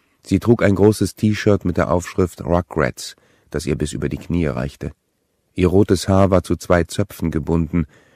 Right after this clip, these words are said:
und ihr kleines, stilles Gesicht war vollkommen ausdruckslos.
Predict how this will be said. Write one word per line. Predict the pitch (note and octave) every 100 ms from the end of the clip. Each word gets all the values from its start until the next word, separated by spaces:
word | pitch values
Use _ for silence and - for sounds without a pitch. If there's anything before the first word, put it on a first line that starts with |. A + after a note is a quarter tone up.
| _
und | - E2
ihr |
kleines, | E2+ F#2+ F#2+ G2+ F#2+
stilles | - F#2 F#2
Gesicht | - D#2+ F2 - -
war | E2
vollkommen | F#2+ F2+ F2+ F2+
ausdruckslos. | - F2+ - B1+ - A#1 -